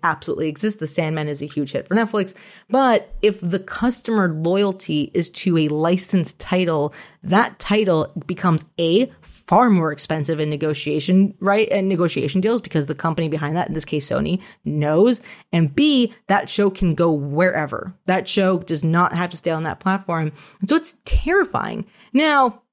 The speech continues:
Netflix, again, makes hits. Netflix has made hit movies. It's made hit T V shows, especially on the T V front. It's got a, a pretty strong,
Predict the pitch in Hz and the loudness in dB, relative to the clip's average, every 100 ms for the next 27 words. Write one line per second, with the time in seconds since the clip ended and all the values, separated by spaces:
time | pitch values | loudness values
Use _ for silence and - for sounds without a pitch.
0 | _ _ _ _ _ _ 196 269 294 262 | _ _ _ _ _ _ 6 6 2 -2
1 | 220 220 226 190 160 180 - - - 226 | 0 0 0 -2 0 0 -2 -8 -2 -2
2 | - - 202 - - 214 - 196 180 165 | -2 -4 -2 -2 0 0 0 -2 0 0
3 | 151 151 143 196 277 269 208 170 - 156 | 0 -2 -2 2 4 2 0 -2 -2 -6
4 | 135 151 - 180 262 240 208 185 - - | -6 -8 -2 0 2 2 2 0 -8 -14
5 | 143 - - 226 233 214 202 190 196 196 | -6 -2 0 0 0 -2 -2 -4 -4 -2
6 | 190 175 - - - 180 175 - 175 160 | -2 -2 -10 -20 -4 -2 -2 0 0 0
7 | - 156 180 - 240 220 - 190 180 175 | -2 -4 -4 -2 0 0 -2 -2 0 0
8 | 170 | -2